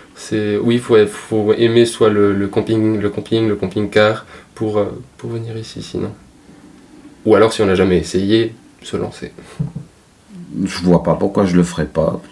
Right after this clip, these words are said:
Speaker 2: J'ai aucune idée, euh, j'ai,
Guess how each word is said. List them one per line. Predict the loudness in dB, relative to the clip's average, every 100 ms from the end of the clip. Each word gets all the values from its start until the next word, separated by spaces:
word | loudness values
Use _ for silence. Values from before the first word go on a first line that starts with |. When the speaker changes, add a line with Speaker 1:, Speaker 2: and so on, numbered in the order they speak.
| -20 -20 -18 -12
Speaker 2:
J'ai | -8
aucune | -8 -8 -2 2
idée, | 4 4 6 6
euh, | 4 0 -6 -10 -14 -18 _ _ -20 -20 -20 _ _ _ _ _ _ -10
j'ai, | 0 0